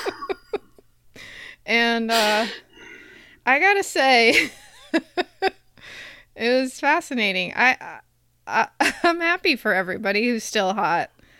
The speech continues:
after thirty-five. I feel, I'm, I'm happy for you guys.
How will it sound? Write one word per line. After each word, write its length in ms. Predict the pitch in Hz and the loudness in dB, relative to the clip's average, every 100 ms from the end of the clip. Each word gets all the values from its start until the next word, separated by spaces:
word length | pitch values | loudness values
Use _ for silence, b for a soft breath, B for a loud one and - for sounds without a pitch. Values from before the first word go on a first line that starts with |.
| b b - | b b -8
after 300 | 226 - 247 | -8 -2 -2
thirty-five. 680 | 220 208 196 - 175 156 156 | 0 -2 -2 0 0 0 0
I 140 | 240 | -2
feel, 280 | - 330 196 - | 0 -4 -4 -2
I'm, 200 | 254 269 262 | 0 0 -2
I'm 100 | 302 | -2
happy 260 | 262 247 | -2 -2
for 140 | 240 196 | -6 -4
you 160 | 202 | -4
guys. 600 | 196 165 156 214 - - | -2 -2 -2 -4 -6 -12